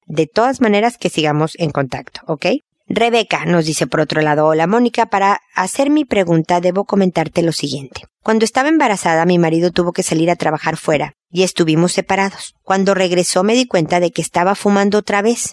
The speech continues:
Hablamos y me dijo que lo dejaría. Y ahora que estuvimos separados porque di a luz, lo volvió a hacer. Fuma por alguna temporada y lo deja.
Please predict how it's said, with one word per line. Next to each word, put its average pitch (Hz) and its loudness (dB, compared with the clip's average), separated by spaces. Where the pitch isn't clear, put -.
Hablamos 170 0
y 220 0
me 226 2
dijo 180 -2
que - -2
lo 175 2
dejaría. 175 0
Y 185 0
ahora 240 2
que 285 -2
estuvimos 175 0
separados 190 0
porque 139 -4
di 165 0
a 202 2
luz, 220 0
lo 180 0
volvió 156 2
a - 0
hacer. - -6
Fuma 294 0
por 220 -2
alguna 190 0
temporada 185 0
y 202 0
lo 170 2
deja. - -8